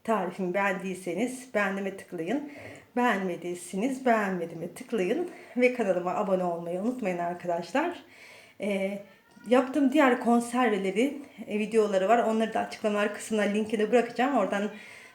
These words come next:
tıklayıp izleyebilirsiniz eğer tabii isterseniz. Ee, hoşça kalın arkadaşlar.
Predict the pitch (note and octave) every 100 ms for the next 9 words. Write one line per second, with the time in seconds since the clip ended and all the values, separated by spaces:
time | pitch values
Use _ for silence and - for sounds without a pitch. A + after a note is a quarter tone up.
0 | - C#4+ - C4 B3+ A3 A3 A3 G#3+ -
1 | F3 F3+ F#3 F3 - G#3+ F#3 F3+ G#3 F3+
2 | - F3 A#3+ D#4+ - - _ - - _
3 | - G3 F3 E3+ E3 F#3 - - - A#3+
4 | C4 B3+ F#3 E3+ F3+ F#3 F3+ F3 - F#3
5 | F3 F3 F#3+ - -